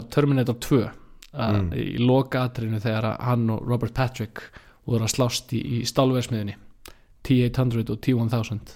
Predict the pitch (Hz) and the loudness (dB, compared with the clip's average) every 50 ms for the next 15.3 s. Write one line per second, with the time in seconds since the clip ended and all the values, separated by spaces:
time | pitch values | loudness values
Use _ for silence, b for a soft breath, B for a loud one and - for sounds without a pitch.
0 | - - - 87 80 78 B B B B B B B B B - - 123 117 113 | -6 0 2 2 2 2 B B B B B B B B B -4 -2 0 0 0
1 | 110 110 - - - 117 - 117 117 113 110 - - 117 - - 113 113 120 117 | 0 -2 -4 -6 -6 -4 -2 0 0 0 -2 -4 -6 -8 -6 -4 -4 -4 -4 -8
2 | - - - 139 - - - - - - - 127 127 131 123 - 131 123 117 113 | -8 -12 -14 -14 -12 -12 -12 -10 -8 -6 -2 0 0 0 0 0 -2 -2 0 0
3 | 120 117 117 117 117 113 - 127 123 127 120 123 135 123 - - 117 123 120 117 | -2 -2 -2 -2 -4 -4 -2 -4 -4 -4 -2 -4 -4 -4 -4 -6 -6 -4 -4 -4
4 | 117 110 - 127 127 135 127 120 120 120 110 - - - - - - - - - | -4 -4 -4 -2 0 0 2 2 2 0 0 -2 -10 -16 -12 -12 -12 -12 -12 -18
5 | - - - - - - 123 120 - - - - - - 170 160 156 - - - | -18 -18 -20 -10 -2 0 0 0 0 -4 -12 -8 -2 0 0 0 0 -4 -10 -16
6 | - - - 104 92 80 B B B B B B - - - - 147 147 147 143 | -12 -4 0 0 0 0 B B B B B B -20 -16 -8 -2 0 2 2 2
7 | 131 120 - 156 165 160 - - - 170 165 - - - - _ _ _ _ _ | 2 0 0 -2 -2 -2 -4 -6 -6 -6 -6 -8 -12 -16 -18 _ _ _ _ _
8 | - 131 127 127 113 82 80 - - - - - - 117 113 95 - - - - | -6 -2 0 0 0 0 -4 -10 -14 -16 -12 -8 -6 -6 -6 -6 -8 -6 0 0
9 | 156 165 160 151 135 139 156 143 - - - 139 131 127 - - - - - - | 0 2 2 0 -2 0 0 0 0 -2 -4 -6 -6 -6 -6 -8 -8 -8 -6 -6
10 | - - 147 147 143 131 120 143 131 135 131 127 131 123 120 110 120 113 110 107 | -2 0 2 2 2 2 2 2 2 2 0 0 0 -2 -2 -2 -2 -2 -2 -2
11 | 113 101 110 113 107 - - - 117 113 107 113 117 123 135 135 131 - - 110 | -2 0 0 0 0 0 -2 0 6 6 6 6 6 4 4 4 4 2 0 0
12 | 101 92 90 87 95 107 101 101 - 80 76 78 82 85 82 80 78 78 78 78 | 0 0 0 0 0 0 0 0 -2 -12 -12 -10 -10 -8 -8 -6 -6 -8 -8 -8
13 | 78 80 78 80 - 120 117 113 113 95 95 92 117 113 107 - - - 120 110 | -10 -10 -6 -2 2 2 4 4 2 2 2 2 4 4 2 2 0 -2 -2 -2
14 | 110 - 110 107 107 104 - - - - - - 117 135 151 143 147 131 117 - | 0 0 -2 -2 -2 -4 -6 -8 -10 -10 -8 -2 0 2 2 4 2 0 0 -2
15 | - 143 147 156 151 143 | -4 -4 -2 -2 -2 -2